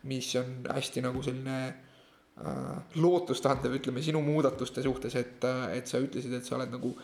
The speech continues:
juhitud sellest, et, äh, et, äh, et olla nagu oma pere jaoks rohkem kohal ja, ja, ja kuidagi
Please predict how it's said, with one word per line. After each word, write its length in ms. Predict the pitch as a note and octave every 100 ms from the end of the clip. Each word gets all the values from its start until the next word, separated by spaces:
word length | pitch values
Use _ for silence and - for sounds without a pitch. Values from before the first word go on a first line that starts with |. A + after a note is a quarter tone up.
| - -
juhitud 440 | D#3 F#3+ D#3 -
sellest, 400 | - E3 D3+ G#2
et, 260 | - - -
äh, 300 | B2 B2 B2 - - - - - - - -
et, 320 | C#3 - -
äh, 180 | B2+ C3+
et 140 | - -
olla 220 | C#3 C3+
nagu 260 | C3 B2+ C3
oma 180 | C3 C3 - - - -
pere 240 | D3 C3+
jaoks 300 | C3 - -
rohkem 300 | B2+ B2 A#2+
kohal 400 | B2+ C3 B2+ A#2+
ja, 380 | B2 A#2+ A#2+ B2
ja, 180 | - B2 B2
ja 220 | A#2+ B2 B2+
kuidagi 580 | - B2+ B2 B2+ B2+